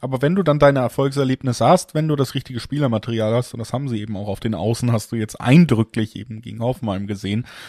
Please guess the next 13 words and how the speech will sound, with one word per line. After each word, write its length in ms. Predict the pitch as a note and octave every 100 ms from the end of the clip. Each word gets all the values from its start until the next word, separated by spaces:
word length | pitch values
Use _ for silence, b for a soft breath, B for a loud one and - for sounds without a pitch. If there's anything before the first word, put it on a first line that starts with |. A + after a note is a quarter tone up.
| B
dass 160 | - A2
das 160 | A2+ -
funktionieren 560 | A#2 - B2 C#3+ D#3
kann, 280 | - G#2+ B2+ b b b
dann 140 | A2 A2
kann 200 | B2+ B2
so 60 |
eine 80 | B2
Mannschaft 360 | B2 B2 - -
in 60 | A#2+
den 120 | A2+
Lauf 260 | G#2 C3
kommen. 260 | - D3